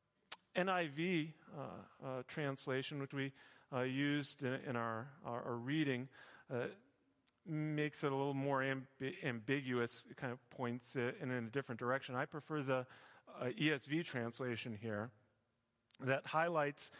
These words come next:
uh, g-, the mission God gives to his people, uh, as witnesses to tell the world of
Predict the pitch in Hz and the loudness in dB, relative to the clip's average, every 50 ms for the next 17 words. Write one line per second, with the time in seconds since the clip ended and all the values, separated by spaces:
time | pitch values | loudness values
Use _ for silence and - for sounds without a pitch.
0 | - - - - - - - - 143 139 - - - 165 143 143 - - - 247 | -18 -18 -18 -18 -20 -18 -4 0 0 0 0 -2 -6 -10 -10 -10 -10 -10 -10 -4
1 | 226 160 160 160 165 170 196 202 - - 190 170 156 180 170 180 180 147 147 185 | 0 2 2 2 4 2 2 2 2 0 0 2 6 6 6 6 4 4 2 2
2 | 208 196 - - - 170 156 143 135 - - - 254 285 - - 107 85 113 139 | 2 2 0 0 2 2 2 2 0 -2 -2 -2 -2 -2 -2 -4 -10 -12 -12 -12
3 | - - _ _ _ _ _ _ _ _ _ _ _ _ _ _ _ - 156 147 | -14 -16 _ _ _ _ _ _ _ _ _ _ _ _ _ _ _ -2 -2 0
4 | 160 - 180 160 156 151 147 180 233 277 262 175 160 151 - 156 139 139 - - | 4 4 4 4 4 2 0 2 2 2 2 0 -2 -2 -2 -2 -4 -4 -4 -6
5 | 165 - - - 220 247 247 214 196 180 156 151 160 160 139 127 123 120 123 - | -8 -4 0 2 4 4 4 4 2 2 0 2 2 4 4 4 4 2 0 -2
6 | - - 135 143 - | -2 0 -2 -2 -2